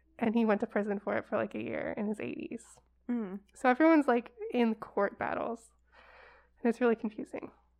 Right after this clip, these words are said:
Speaker 1: Um, Maurizio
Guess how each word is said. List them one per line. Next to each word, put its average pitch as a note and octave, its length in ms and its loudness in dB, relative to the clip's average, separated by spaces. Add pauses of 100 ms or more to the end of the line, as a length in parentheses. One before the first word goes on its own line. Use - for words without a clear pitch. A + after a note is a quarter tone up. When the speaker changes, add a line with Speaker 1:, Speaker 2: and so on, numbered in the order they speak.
(1120)
Speaker 1:
Um, A#3 460 6
Maurizio A#3+ 920 6